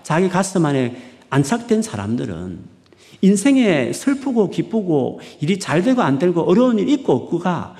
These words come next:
자기 인생에 그렇게 중요하지 않아요. 조금 힘들고 조금 답답하고 조금 다운될 수 있지만 자기 삶을 송두리째 흔들지 않아요.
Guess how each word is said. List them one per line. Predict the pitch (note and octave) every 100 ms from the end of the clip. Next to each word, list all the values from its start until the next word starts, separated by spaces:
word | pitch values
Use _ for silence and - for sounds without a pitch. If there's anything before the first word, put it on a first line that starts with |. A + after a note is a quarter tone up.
| - -
자기 | A3+ C4 C4
인생에 | G#3 A3+ G3+
그렇게 | A#3 - -
중요하지 | C#3 C#3 F3+ F3+
않아요. | A2 A#2 C3+ C#3 - - - -
조금 | - D#4 D#4+
힘들고 | B3+ C4 C4 G#3
조금 | - C#4 C#4
답답하고 | G#3+ - G#3 G#3 F#3
조금 | F3+ C4+ C4+
다운될 | - G3 F#3+ D#3
수 | D3
있지만 | - A#2+ G#2+ F2 - _ _ _ _ _ _ _ _ _
자기 | F3+ G#3 A#3+
삶을 | - D3 D3+ F#3+ G#3
송두리째 | - C#4+ D4 D4 -
흔들지 | D#3+ E3+ F3+ B3+ A#3+
않아요. | A2 C3 G#2+